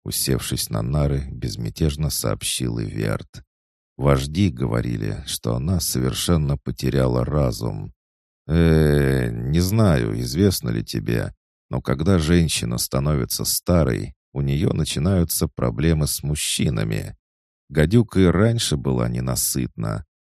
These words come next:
а теперь, говорят, она только и думает о молодых воинах». «Угу, такое бывает. И не очень редко, но обычно не длится долго. Скорее всего,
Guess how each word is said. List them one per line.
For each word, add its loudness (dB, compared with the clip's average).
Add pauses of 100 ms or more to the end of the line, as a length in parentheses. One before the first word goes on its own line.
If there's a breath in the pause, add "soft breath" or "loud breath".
(100)
а -6
теперь, 0
говорят, 4
она -2
только 2
и 4
думает 0
о -2
молодых -4
воинах». -4 (440)
«Угу, 2 (340)
такое 0
бывает. 0 (460)
И -2
не 2
очень 0
редко, -2 (180)
но -2
обычно 0
не -4
длится -2
долго. -4 (440)
Скорее 0
всего, 2